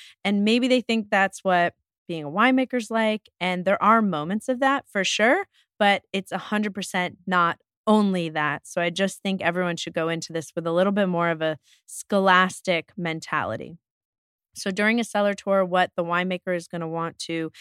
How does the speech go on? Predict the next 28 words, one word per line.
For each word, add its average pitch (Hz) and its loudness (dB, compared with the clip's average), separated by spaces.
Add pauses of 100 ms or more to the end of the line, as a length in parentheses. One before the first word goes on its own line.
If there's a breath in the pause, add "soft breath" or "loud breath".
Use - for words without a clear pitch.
(180 loud breath)
explain 202 -2
to - -8
you 190 0
is 165 -6
their 175 2
philosophy. 151 -8
So 170 0 (460 soft breath)
how 226 4
do 233 0
they 202 4
approach 190 -4
making 175 -8
wine? 165 -4 (300)
What 214 2
is 202 0
their 170 0
mantra, 156 -4
basically? 147 -10
What 170 -4
is 190 -4
their 180 -2 (100)
ethos? 202 0
What 185 -2
is 180 -8
their 156 -6
mission 170 -4
statement? 175 -6 (380 loud breath)
And 196 2